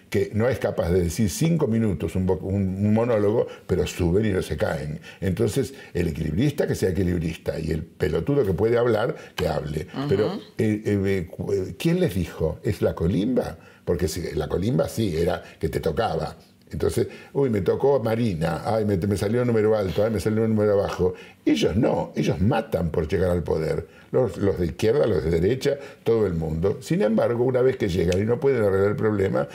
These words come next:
Speaker 1: te dicen, "Ustedes no saben lo difícil que es gobernar el país", como si hubiera sido una obra de caridad. Y eso te da en el quinto forro del hígado.
Speaker 2: Sí, de todas maneras no parece que todos sean iguales, ¿no? Vos mismo decís,
Speaker 1: No,
Speaker 2: "Bueno,
Speaker 1: iguales,
Speaker 2: Alfonsín
Speaker 1: no.
Speaker 2: no es igual a Menem",
Speaker 1: No,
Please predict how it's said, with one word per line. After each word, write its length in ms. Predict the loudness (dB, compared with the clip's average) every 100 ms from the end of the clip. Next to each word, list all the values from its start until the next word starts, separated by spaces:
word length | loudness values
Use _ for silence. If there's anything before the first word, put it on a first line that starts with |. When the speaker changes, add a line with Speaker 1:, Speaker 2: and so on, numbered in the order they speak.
| -16 -4
Speaker 1:
te 80 | -2
dicen, 220 | 2 2
"Ustedes 280 | 2 2 2
no 140 | 2
saben 260 | 2 2 2
lo 80 | 2
difícil 360 | 2 0 2
que 80 | 2
es 60 | 2
gobernar 320 | 2 2 2
el 100 | 0
país", 300 | 0 0 0
como 200 | -2 -2
si 100 | 0
hubiera 220 | 2 2
sido 320 | 2 2 2 0 -6
una 220 | -2 0
obra 220 | 2 2 2
de 120 | 0
caridad. 480 | -2 -2 -2 -2 -4 -10 -2
Y 140 | 0
eso 220 | 0 0
te 160 | 0 2
da 240 | 2 0 -2
en 120 | -2
el 140 | -2
quinto 340 | -2 -2 -2 0
forro 280 | 0 0
del 160 | -2 -4
hígado. 440 | -8 -8 -8 -10 -12
Speaker 2:
Sí, 360 | -6 -2 0 0
de 120 | -2
todas 220 | 0 0
maneras 340 | 0 -2 -2 0
no 180 | -2 0
parece 300 | -2 -2 -2
que 100 | -2
todos 240 | -2 -2
sean 200 | -2 0
iguales, 580 | 2 2 0 -2 -4 -4
¿no? 340 | -2 0 -2 -4
Vos 200 | -2 0
mismo 260 | 2 2
decís, 160 | 2 0
Speaker 1:
No, 60 | 0
Speaker 2:
"Bueno, 220 | 0 0
Speaker 1:
iguales, 140 | 0 0
Speaker 2:
Alfonsín 460 | 0 0 0 2 2
Speaker 1:
no. 60 |
Speaker 2:
no 80 | 2
es 140 | 2
igual 240 | 0 0 0
a 80 | 0
Menem", 380 | 0 2 2
Speaker 1:
No, 220 | 2 2